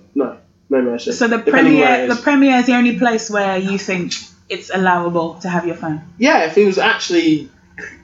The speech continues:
Speaker 1: critiquing the film correctly, then he'd do it at, like, a premiere or, s-,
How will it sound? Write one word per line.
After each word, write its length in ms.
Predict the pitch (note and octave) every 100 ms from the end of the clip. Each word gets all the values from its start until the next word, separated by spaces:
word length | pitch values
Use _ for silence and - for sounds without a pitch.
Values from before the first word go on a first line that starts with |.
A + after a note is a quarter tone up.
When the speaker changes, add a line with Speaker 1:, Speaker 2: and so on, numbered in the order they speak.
| -
Speaker 1:
critiquing 600 | - - F#3 - D#3 D#3 C#3+
the 60 |
film 580 | - F#3 B2 D3+ F3+ - _ _ _ -
correctly, 480 | E3+ E3+ - B2+ B2
then 140 | C3+
he'd 140 | C#3+ D3
do 120 | D#3+
it 40 |
at, 100 | B2+
like, 140 | C3+ C3
a 40 |
premiere 460 | - D3 C#3+ D3+ B2+
or, 60 |
s-, 180 | B2+ -